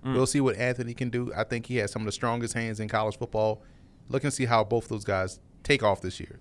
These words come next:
Speaker 1: I'm keeping an eye on Tyree Snick, the running back from South Carolina State. Had a great year last year. A quarter-, running quarterback, really. Um,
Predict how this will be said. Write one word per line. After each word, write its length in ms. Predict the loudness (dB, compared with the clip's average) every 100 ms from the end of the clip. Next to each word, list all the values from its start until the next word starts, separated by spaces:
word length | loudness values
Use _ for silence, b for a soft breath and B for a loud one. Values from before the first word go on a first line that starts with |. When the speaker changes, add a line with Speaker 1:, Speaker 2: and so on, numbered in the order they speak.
| -20 -20 -8 2
Speaker 1:
I'm 200 | 2 2
keeping 260 | 2 2 2
an 60 |
eye 140 | 2 2
on 120 | 2
Tyree 320 | 4 2 2
Snick, 400 | -2 -4 -4 -8 -16
the 140 | -12 -4
running 240 | 0 2 2
back 160 | 0
from 100 | 0
South 200 | -2 0
Carolina 260 | 0 0 0
State. 240 | -2 -2 0
Had 120 | -4
a 40 |
great 440 | -2 2 2 2 0
year 160 | -2
last 340 | 0 -2 -2 -8
year. 240 | -14 -14 -8 -2
A 120 | 0
quarter-, 260 | 6 6 6 2
running 260 | 4 4
quarterback, 480 | 4 4 4 2 -2 -14 -2
really. 360 | 2 2 2 -12 b b b b b
Um, 420 | 0 2 2